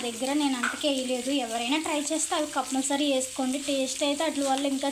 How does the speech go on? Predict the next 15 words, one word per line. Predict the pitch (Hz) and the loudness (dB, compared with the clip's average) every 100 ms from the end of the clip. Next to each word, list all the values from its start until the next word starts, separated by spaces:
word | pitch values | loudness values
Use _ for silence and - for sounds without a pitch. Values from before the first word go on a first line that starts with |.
| - | 0
చాలా | 277 247 247 247 | -2 -2 -2 0
బాగా | 285 285 | 0 0
తెలుస్తుంది | 254 254 - 277 254 | 0 -2 0 -2 -2
మనకి. | 233 226 - 302 508 - - - - - - - - - - - - - - - - - - - - - - - - 269 | -4 -6 -4 -4 -4 -8 -10 -8 -10 -10 -12 -10 -10 -8 -8 -8 -8 -8 -8 -8 -8 -8 -8 -8 -8 -8 -8 -8 -4 -2
మనకి | 254 254 - 269 262 | -2 -4 -4 -2 0
ఉల్లిపాయ | 254 254 262 262 | -2 -2 -2 -2
ముక్కలు, | - 269 262 262 262 - - - - | -4 -2 0 0 -2 -6 -8 -8 -6
పోపు | 247 254 240 277 | -4 -2 -2 0
దినుసులు | 285 285 285 285 | 0 0 -2 -2
మొత్తం | 240 - - 302 285 | -2 -8 -4 0 2
అన్నీ | 269 302 294 269 | 2 2 2 0
బాగా | 226 226 254 285 285 | 0 0 0 -2 -2
ఫ్రై | - 262 247 | -2 0 0
అయిపోతున్నాయి. | 269 285 262 247 254 247 330 339 - - - - - - - - - 330 | 0 0 -2 -2 -4 -2 -2 -4 -8 -8 -8 -8 -10 -10 -10 -8 -2 0
మనం | 285 269 254 | 2 0 -2